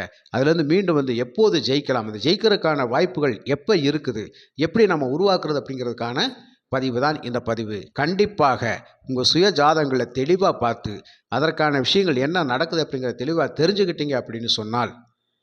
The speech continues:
நிறைய இழப்பீடுகள் இருந்து மீண்டும் வெளியில வந்துடலாம். வாழ்க்கையை தோற்க விட மாட்டோம். கண்டிப்பாக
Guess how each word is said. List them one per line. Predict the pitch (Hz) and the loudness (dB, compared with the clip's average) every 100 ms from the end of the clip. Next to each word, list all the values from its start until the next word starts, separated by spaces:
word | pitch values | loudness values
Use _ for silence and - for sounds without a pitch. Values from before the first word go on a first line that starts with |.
| _ | _
நிறைய | 117 131 208 240 | -6 0 0 2
இழப்பீடுகள் | 202 151 208 208 180 156 | 2 2 0 2 0 0
இருந்து | 135 170 | -4 -6
மீண்டும் | 135 156 151 | -4 -4 -2
வெளியில | 117 147 147 | 0 0 0
வந்துடலாம். | 120 110 113 107 - | -2 -4 -4 -6 -6
வாழ்க்கையை | 120 165 190 175 165 | 0 0 0 -2 -2
தோற்க | 165 214 214 185 | 0 0 0 0
விட | 147 | 0
மாட்டோம். | 131 120 - 101 - | 0 -4 -6 -10 -6
கண்டிப்பாக | 131 160 180 185 - 160 156 | -4 0 0 0 4 4 4